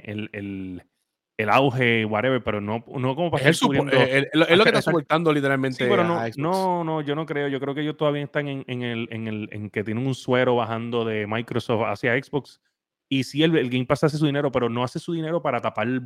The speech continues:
Speaker 1: boquetes en las carreteras, ¿tú me entiendes? O sea, es como si las carreteras de Puerto Rico
Speaker 2: Bueno,
Speaker 1: fueran... fueran
Speaker 2: le,
Speaker 1: el, el,
Speaker 2: le dio,
Speaker 1: el
Speaker 2: le
Speaker 1: Expo.
Speaker 2: dio, le dio pa' hacer, pa' hacer la compra que hicieron, ¿sabes? Que
Speaker 1: La compra que hicieron,
Speaker 2: ¿entiendes?
Speaker 1: tú sabes muy bien que eso fue Microsoft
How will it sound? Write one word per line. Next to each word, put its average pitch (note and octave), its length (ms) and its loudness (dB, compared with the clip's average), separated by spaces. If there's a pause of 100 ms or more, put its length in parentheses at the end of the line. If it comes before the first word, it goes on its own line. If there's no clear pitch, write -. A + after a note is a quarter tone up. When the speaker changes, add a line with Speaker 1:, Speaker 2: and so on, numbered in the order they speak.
(140)
Speaker 1:
boquetes G2+ 520 -2
en G#2+ 80 -10
las F2+ 120 -12
carreteras, G2 480 -4
¿tú F#2 80 -16
me G2+ 80 -12
entiendes? F#2 440 -14
O - 40 -18
sea, B2 100 -2
es G#2+ 60 -2
como D3+ 160 0
si B2 180 0 (240)
las A#2 100 2
carreteras A#2+ 380 4
de C3 80 2
Puerto C#3 240 2
Rico C#3 200 4
Speaker 2:
Bueno, G#3+ 120 2
Speaker 1:
fueran... B2+ 500 0
fueran C3+ 400 2
Speaker 2:
le, C#3 200 6
Speaker 1:
el, B2+ 120 0
el, A#2+ 80 4
Speaker 2:
le C3+ 100 4
dio, C#3 240 6
Speaker 1:
el D3+ 100 6
Speaker 2:
le D3+ 80 8
Speaker 1:
Expo. D3+ 340 6
Speaker 2:
dio, D3 140 -2
le D#3 180 6
dio C#3+ 180 6
pa' C3+ 100 2
hacer, D#3 280 0
pa' D#3+ 80 6
hacer D#3 200 2
la D3+ 160 6
compra D3 280 -4
que C3 80 -4
hicieron, D3 380 -4
¿sabes? B2 340 0
Que A#2 300 -6
Speaker 1:
La D3 180 6
compra C3 260 4
que C#3 60 2
hicieron, C3+ 220 2
Speaker 2:
¿entiendes? E3 160 -4
Speaker 1:
tú E3 60 -4
sabes E3 80 4
muy F3+ 80 4
bien D#3+ 140 2
que F#3+ 60 2
eso F3 160 2
fue G3+ 140 4
Microsoft D#3+ 480 -2